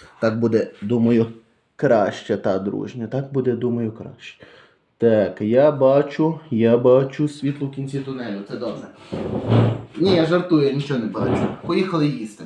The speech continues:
та. Ех, так, буде такий у нас мукбанг. Поїхали ще кусочок з, з чаєм. Світло виключили, я це вже тільки що, напевно, сказав. Якщо ж, якщо сказав, ще раз ск-, скажу.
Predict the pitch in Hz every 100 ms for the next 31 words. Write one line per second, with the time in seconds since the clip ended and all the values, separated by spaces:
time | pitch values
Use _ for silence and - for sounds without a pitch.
0 | 98 101 - - _ _ _ - - _
1 | _ _ _ 127 139 135 - - - -
2 | - 110 - - - _ 123 135 127 117
3 | 123 117 117 123 120 123 - 90 73 -
4 | _ _ _ _ _ _ 123 120 123 104
5 | 104 104 - - - 101 - 98 - -
6 | _ _ _ _ - - 113 87 - -
7 | _ _ _ _ _ - 262 143 123 110
8 | - - - 104 147 160 165 156 156 151
9 | 156 165 160 156 147 147 123 - - _
10 | _ - _ - 127 139 143 147 147 147
11 | 147 160 151 - 160 151 139 113 - 104
12 | 101 - 95 95